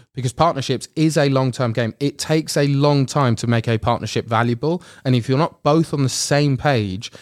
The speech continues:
in terms of the expected outcomes and the expected deliverables, that's going to be a painful process to unpick.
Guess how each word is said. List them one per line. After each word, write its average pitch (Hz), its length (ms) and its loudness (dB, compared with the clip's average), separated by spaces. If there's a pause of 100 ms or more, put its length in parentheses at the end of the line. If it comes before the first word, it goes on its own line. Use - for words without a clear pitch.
(120)
in 123 120 0
terms 120 260 0
of 117 120 0
the 117 260 -2
expected 131 580 -2
outcomes 147 480 0
and 120 100 0
the 117 60 0
expected - 480 -4
deliverables, 135 680 0 (320)
that's 131 440 0
going 139 320 0
to 127 100 -8
be 120 160 0
a 113 100 0
painful 120 460 -4
process 117 440 -2
to 110 160 -4
unpick. 104 500 -4